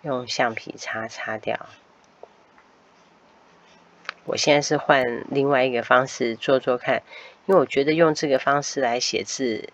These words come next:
挺好的。可是呢，颜色的那个地方哦，拉不到。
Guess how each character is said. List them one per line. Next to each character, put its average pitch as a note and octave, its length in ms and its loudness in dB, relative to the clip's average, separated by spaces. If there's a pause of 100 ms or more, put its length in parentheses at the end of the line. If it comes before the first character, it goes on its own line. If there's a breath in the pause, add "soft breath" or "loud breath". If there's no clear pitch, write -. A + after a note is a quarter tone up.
挺 B2+ 200 -6
好 - 220 -6
的。 - 260 -10 (400 loud breath)
可 - 180 -6
是 F#3+ 200 2
呢， C3+ 500 2 (760 loud breath)
颜 C3 280 2
色 E3 220 4
的 C#3+ 80 2
那 D3 140 0
个 C3+ 100 -2
地 C#3 220 -4
方 C3+ 240 2
哦， B2 300 -2 (1300 loud breath)
拉 B2+ 240 -2
不 B2+ 220 -6
到。 - 340 -4